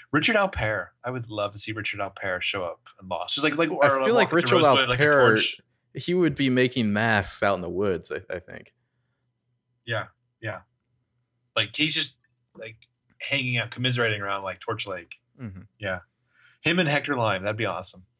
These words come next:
Speaker 2: Him just not aging, yeah.
Speaker 1: God, I wish they would bring back Hector Lime just for, like, one second.
Speaker 2: Mm-hmm.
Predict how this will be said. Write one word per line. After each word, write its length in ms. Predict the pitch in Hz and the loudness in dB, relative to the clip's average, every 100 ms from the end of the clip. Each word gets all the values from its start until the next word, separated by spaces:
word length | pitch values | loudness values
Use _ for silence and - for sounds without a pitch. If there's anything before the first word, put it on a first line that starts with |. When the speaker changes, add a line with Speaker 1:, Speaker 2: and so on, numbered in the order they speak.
| - | -6
Speaker 2:
Him 400 | 135 131 123 98 | -2 -2 -2 -6
just 260 | 107 - 107 | -8 -8 -4
not 280 | 92 90 | -2 0
aging, 420 | 90 87 82 80 87 | -2 -6 -10 -16 -16
yeah. 220 | 95 85 85 _ _ _ _ _ _ _ _ _ _ _ _ | -14 -14 -16 _ _ _ _ _ _ _ _ _ _ _ _
Speaker 1:
God, 220 | - 127 120 | -8 -6 -4
I 80 | 110 | -4
wish 200 | 104 110 | -4 -6
they 60 | |
would 120 | 98 | -8
bring 140 | 98 98 | -12 -12
back 160 | 98 - | -12 -10
Hector 240 | 104 - | -10 -10
Lime 240 | 92 92 92 | -10 -12 -12
just 140 | - - | -12 -8
for, 80 | |
like, 240 | 101 95 95 - _ - | -6 -6 -8 -18 _ -14
one 160 | 95 | -14
second. 340 | 92 - 98 - _ _ _ | -12 -14 -14 -18 _ _ _
Speaker 2:
Mm-hmm. 280 | 107 90 92 | -12 -10 -10